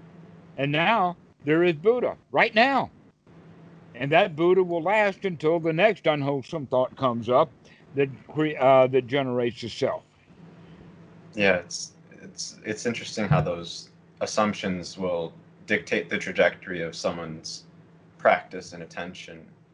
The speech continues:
Speaker 2: where it's a self-based becoming or bhava as a practice, as opposed to actually a deconstructing of this whole
Speaker 1: I know, isn't that
Speaker 2: method.
Speaker 1: amazing?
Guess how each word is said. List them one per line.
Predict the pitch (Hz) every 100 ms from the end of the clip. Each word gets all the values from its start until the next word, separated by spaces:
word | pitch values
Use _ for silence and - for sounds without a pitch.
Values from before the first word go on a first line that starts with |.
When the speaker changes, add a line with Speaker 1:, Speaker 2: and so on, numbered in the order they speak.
| _ _ _ _ _
Speaker 2:
where | - 87
it's | 87 -
a | -
self-based | - 101 95 - - 92 87 - - - -
becoming | 104 - 104 95 90 85
or | 85 82
bhava | 87 82 87 82 87 - _ _ _ _ - _ _
as | 95 90 95
a |
practice, | - 90 82 - 87 80
as | 78 87
opposed | - 85 82 -
to | 80
actually | 82 - 90 82
a |
deconstructing | - 80 - 87 - - 80 85 85
of | 85 -
this | 85 - - - _ _
whole | 196 175
Speaker 1:
I | 190
know, | 202 220 254 247 185
isn't | 196 226 240 202
that | 214 214
Speaker 2:
method. | 208
Speaker 1:
amazing? | 226 233 214 185 120